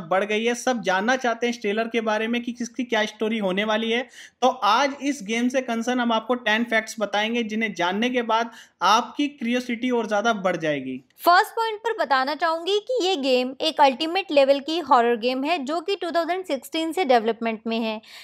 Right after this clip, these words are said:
Speaker 2: ये पी एस फ़ाइव, Xbox Series X and पी सी तीनों में ही देखने को मिलेगी and most probably ये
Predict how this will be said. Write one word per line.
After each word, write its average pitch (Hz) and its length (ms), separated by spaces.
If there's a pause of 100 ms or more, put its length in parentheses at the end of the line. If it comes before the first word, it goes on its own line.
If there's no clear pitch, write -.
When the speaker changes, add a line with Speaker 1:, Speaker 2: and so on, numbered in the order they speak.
(120)
Speaker 2:
ये 381 180 (120)
पी 339 140
एस 359 220
फ़ाइव, 311 320 (140)
Xbox 320 500
Series 311 300
X 349 240
and 302 160 (100)
पी 262 180
सी 277 300 (140)
तीनों 320 280
में 330 160
ही 320 160
देखने 262 320
को 277 140
मिलेगी 233 460 (140)
and 294 260
most 392 260
probably 311 580 (360)
ये 320 180